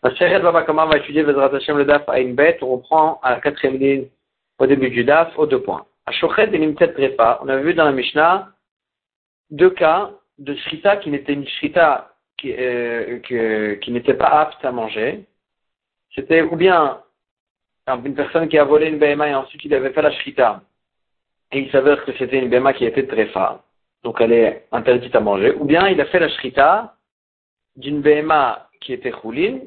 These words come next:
qui n'était pas un korban, il a fait la shrita dans la Hazara, dans le Beth Amikdash. Que là, c'est un-, ça interdit la B M A d'être mangée,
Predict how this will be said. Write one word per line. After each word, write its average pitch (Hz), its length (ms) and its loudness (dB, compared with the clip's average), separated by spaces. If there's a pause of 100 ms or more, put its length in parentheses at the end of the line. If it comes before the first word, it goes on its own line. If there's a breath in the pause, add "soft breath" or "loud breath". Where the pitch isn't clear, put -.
(160)
qui - 80 -20
n'était 120 180 -6
pas 202 140 0
un 202 80 -2
korban, 143 500 2
il 147 140 -4
a 147 60 0
fait 190 100 2
la 180 80 4
shrita 180 320 0
dans 180 180 2
la 208 120 4
Hazara, 180 360 0
dans 175 100 -4
le 170 60 -4
Beth 156 160 -2
Amikdash. 120 560 -8 (160)
Que 135 60 -2
là, 175 360 0 (720)
c'est 165 80 0
un-, 160 300 -2
ça 156 120 2
interdit 160 680 0
la 120 320 4
B 117 140 -2
M 120 200 2
A 113 400 0
d'être 113 260 -4
mangée, 117 520 -2